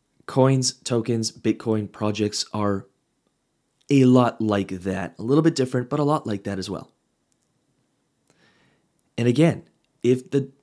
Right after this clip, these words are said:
Beats headphones are as good as they say they are, which they are, then guess what? More people keep buying it. The business does better. Now, if the Doctor Dre Beats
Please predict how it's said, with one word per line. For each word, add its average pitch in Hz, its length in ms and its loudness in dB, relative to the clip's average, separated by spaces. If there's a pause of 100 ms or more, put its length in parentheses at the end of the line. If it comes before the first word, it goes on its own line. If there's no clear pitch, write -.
(160)
Beats 123 280 -2
headphones 123 460 -4
are 107 240 -4 (680)
as 113 220 0
good 113 180 0
as 127 140 0
they 151 140 -2
say 107 240 -2
they 92 140 -4
are, 95 120 -4
which 95 240 -6
they 120 160 -4
are, 101 320 -4 (320)
then 101 160 -6
guess 95 240 -4
what? 90 220 -10 (340)
More 107 220 0
people 110 260 -2
keep 110 260 -4
buying 90 300 -8
it. - 160 -18 (240)
The 107 120 -4
business 104 440 -2
does 101 420 -4
better. 85 320 -12 (1800)
Now, 110 160 2
if 107 100 0
the 107 80 0
Doctor 110 280 0
Dre 101 280 -2 (300)
Beats 101 280 -4